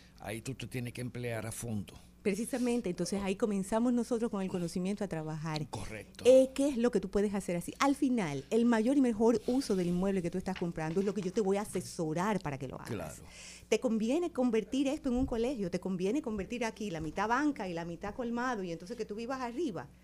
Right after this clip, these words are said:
Speaker 2: Al final, es un producto que no lo tengo que ver fijo, yo lo tengo que ver también a, a, con una vista a futuro de que lo puedas revender,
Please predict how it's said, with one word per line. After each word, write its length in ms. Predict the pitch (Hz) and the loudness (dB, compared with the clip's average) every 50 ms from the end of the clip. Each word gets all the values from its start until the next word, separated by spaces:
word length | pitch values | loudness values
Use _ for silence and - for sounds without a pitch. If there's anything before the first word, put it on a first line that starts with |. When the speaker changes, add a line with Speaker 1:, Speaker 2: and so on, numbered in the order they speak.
| - - - - - - | -20 -20 -20 -20 -12 -6
Speaker 2:
Al 160 | - 220 196 | -6 -4 -4
final, 480 | - - 196 202 202 226 220 196 196 - | -4 -4 -4 -2 -2 -2 -2 -2 -2 -4
es 120 | 240 254 | -6 -6
un 120 | - 330 339 | -4 -6 -4
producto 600 | - 285 254 214 220 220 - - - - 139 135 - - - - - | -2 -2 -2 -2 -4 -6 -6 -8 -12 -14 -14 -14 -16 -18 -20 -8 -4
que 100 | 202 202 | -2 -2
no 140 | 185 208 247 | 0 0 -2
lo 100 | 277 226 | -2 0
tengo 160 | 254 254 254 | 0 0 0
que 80 | 247 226 | -2 -2
ver 160 | 196 202 202 | -4 -4 -6
fijo, 300 | - - - 220 196 - | -6 -6 -6 -6 -4 -4
yo 140 | 151 165 165 | -4 -4 -4
lo 80 | 180 175 | -4 -4
tengo 160 | 208 214 214 | -4 -4 -4
que 80 | 208 | -4
ver 120 | 190 196 190 | -6 -6 -6
también 320 | 196 190 196 185 185 190 - | -8 -8 -8 -8 -8 -8 -8
a, 240 | 175 175 165 151 - - | -8 -8 -8 -10 -10 -8
a, 160 | 165 170 170 - 170 | -8 -8 -8 -8 -6
con 160 | - 185 180 | -4 -4 -2
una 140 | 208 214 202 | -2 -2 -2
vista 280 | 180 208 208 208 190 170 | -2 -4 -4 -4 -4 -4
a 60 | - | -4
futuro 340 | - 180 160 - 208 196 190 | -6 -8 -6 -4 -4 -2 -2
de 60 | 175 | -2
que 100 | - 165 | -2 -4
lo 80 | 165 151 | -4 -2
puedas 260 | - 175 175 185 180 | 0 0 0 0 0
revender, 480 | 175 160 156 160 151 143 170 160 139 | 0 0 0 0 0 2 0 0 0